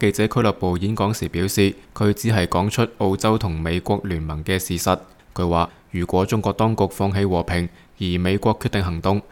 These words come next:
咁澳洲無論邊個當政，都應該喺聯盟之下考慮國家利益同外交關係，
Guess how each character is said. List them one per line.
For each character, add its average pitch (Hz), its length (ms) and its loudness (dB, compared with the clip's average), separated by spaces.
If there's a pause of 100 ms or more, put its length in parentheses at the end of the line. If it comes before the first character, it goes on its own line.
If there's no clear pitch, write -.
(140)
咁 120 220 2
澳 107 160 2
洲 120 220 6
無 87 260 0
論 87 160 -2
邊 113 160 -2
個 104 140 0
當 113 200 2
政， 104 240 0 (240)
都 135 220 4
應 135 220 4
該 131 140 4
喺 107 280 2
聯 104 160 0
盟 82 240 -4
之 123 200 -2
下 101 300 2
考 98 240 -2
慮 95 220 0
國 92 240 -2
家 110 160 0
利 95 160 0
益 107 80 2
同 82 240 -6
外 87 140 -2
交 104 160 2
關 113 200 2
係， 98 220 2